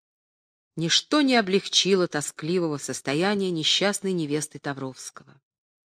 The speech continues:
По возможности она скрывала от цыгана свое страдание,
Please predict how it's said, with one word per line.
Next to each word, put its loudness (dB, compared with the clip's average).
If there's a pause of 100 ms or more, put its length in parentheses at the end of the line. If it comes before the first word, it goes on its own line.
(1200)
По 6
возможности 6
она 8
скрывала 8
от 0
цыгана 4
свое 0
страдание, 0